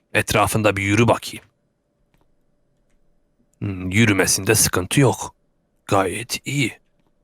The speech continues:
Hmm, yalnız buna böyle bir iki silah vermek lazım ya. Şimdi üzerindeki silahları çıkar ve bana göster. Lan.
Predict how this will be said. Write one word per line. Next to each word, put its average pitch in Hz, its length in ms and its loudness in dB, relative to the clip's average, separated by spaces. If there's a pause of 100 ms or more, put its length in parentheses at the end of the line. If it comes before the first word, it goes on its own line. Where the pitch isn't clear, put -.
(180)
Hmm, 98 540 -10 (560)
yalnız 123 520 0
buna 131 320 2 (420)
böyle 131 280 4
bir 127 100 2
iki 127 200 0
silah 135 420 4
vermek 98 440 0
lazım 92 320 -4
ya. 107 280 0 (400)
Şimdi 139 680 0 (300)
üzerindeki 147 680 4
silahları 143 560 4
çıkar 156 520 4
ve 135 140 2
bana 139 240 4
göster. 127 640 0 (580)
Lan. 123 240 2